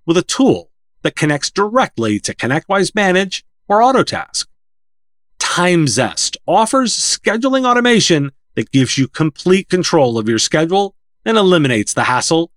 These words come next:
of calendar ping pong. As the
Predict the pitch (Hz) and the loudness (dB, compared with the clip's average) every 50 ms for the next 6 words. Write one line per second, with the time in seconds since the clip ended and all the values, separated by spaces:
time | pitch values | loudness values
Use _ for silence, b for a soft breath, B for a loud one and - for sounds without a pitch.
0 | _ - 240 214 - - - - 101 104 104 107 113 131 135 - - - 127 101 | _ -10 -10 -10 -8 -8 -8 -6 -6 -6 -6 -4 -2 -4 -4 -4 -4 -4 -4 -4
1 | 98 95 - 113 92 80 82 _ _ _ _ _ _ _ _ _ _ _ _ - | -4 -8 -8 -8 -8 -8 -10 _ _ _ _ _ _ _ _ _ _ _ _ -2
2 | 135 135 123 110 135 147 147 | -2 -2 -2 0 0 -2 -2